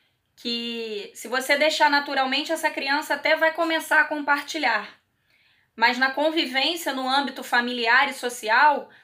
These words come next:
você vai perceber que a própria criança já vai começar a querer proteger as suas coisas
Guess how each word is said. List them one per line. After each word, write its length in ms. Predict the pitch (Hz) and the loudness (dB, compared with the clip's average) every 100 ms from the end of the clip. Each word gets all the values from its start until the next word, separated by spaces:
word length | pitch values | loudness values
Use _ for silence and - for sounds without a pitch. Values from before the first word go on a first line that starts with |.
| - | -10
você 220 | 226 254 | -6 0
vai 160 | 254 254 | 0 2
perceber 460 | 262 262 247 262 | -2 -2 -4 -2
que 80 | 269 | 0
a 60 | 285 | 0
própria 440 | 277 320 370 370 | 4 4 4 -2
criança 480 | 339 285 285 320 294 | -2 -2 -2 -2 -2
já 120 | 269 | 0
vai 180 | 277 277 | 0 2
começar 720 | 311 339 320 - 277 302 330 - _ _ _ _ _ _ _ | 2 2 -2 0 4 4 4 -4 _ _ _ _ _ _ _
a 360 | - 240 240 233 | 0 4 6 6
querer 320 | 233 254 269 | 4 0 0
proteger 680 | 269 294 311 311 269 262 294 | 2 2 4 2 2 0 0
as 100 | 285 | 0
suas 260 | 285 285 | -4 -4
coisas 680 | - 240 233 220 190 - - | 0 0 0 -2 -10 -14 -20